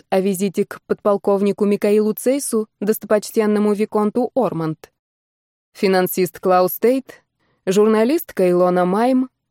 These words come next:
профессор истории Джалийской академии философии Люд Таргет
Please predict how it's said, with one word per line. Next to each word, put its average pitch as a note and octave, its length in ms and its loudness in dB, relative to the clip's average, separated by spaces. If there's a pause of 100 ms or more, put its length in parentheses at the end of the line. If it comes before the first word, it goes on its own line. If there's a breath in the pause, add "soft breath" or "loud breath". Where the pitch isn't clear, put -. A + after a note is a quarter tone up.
(100)
профессор F#3+ 600 0
истории F#3 440 0
Джалийской F#3 580 0
академии F3+ 500 0
философии F#3 760 -2
Люд F3+ 280 -2
Таргет A#3 540 -2